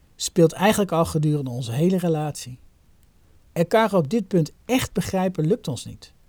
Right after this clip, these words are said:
Misschien moeten we dat nu maar eens accepteren, in plaats van er telkens weer gefrustreerd over zijn en met elkaar vechten vanuit onbegrip." Ik gaf haar een knuffel en ging dicht naast haar zitten.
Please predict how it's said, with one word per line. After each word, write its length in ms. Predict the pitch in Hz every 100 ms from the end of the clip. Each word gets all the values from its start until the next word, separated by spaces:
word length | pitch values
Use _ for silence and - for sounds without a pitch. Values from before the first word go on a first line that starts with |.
| _ _ _ _ _ - - -
Misschien 380 | - - 226 196
moeten 220 | 208 190
we 60 | 160
dat 120 | 165
nu 100 | 165
maar 140 | 160
eens 200 | 156 151
accepteren, 760 | 147 - 127 - 202 185 120 101 - -
in 120 | 151
plaats 300 | 147 139 135
van 120 | -
er 100 | 139 -
telkens 420 | 196 208 226 208
weer 180 | 185 185
gefrustreerd 680 | - - 151 - - 180 175
over 280 | 147 135 135
zijn 360 | 123 143 202 - _ - _
en 120 | 156
met 100 | 160
elkaar 260 | 160 147 -
vechten 400 | - 180 - 139
vanuit 300 | 147 143 -
onbegrip." 540 | 170 160 - 113 - _ _ _ _ _ _ _ _ _ _ _ _ _ _ _ _ _ _ _ _
Ik 120 | - -
gaf 220 | 196 185
haar 160 | 185
een 100 | 147
knuffel 520 | 131 170 175 - 101 - _ _
en 120 | -
ging 220 | - 117
dicht 260 | 131 185 -
naast 280 | 135 123 127
haar 100 | 123
zitten. 360 | - - -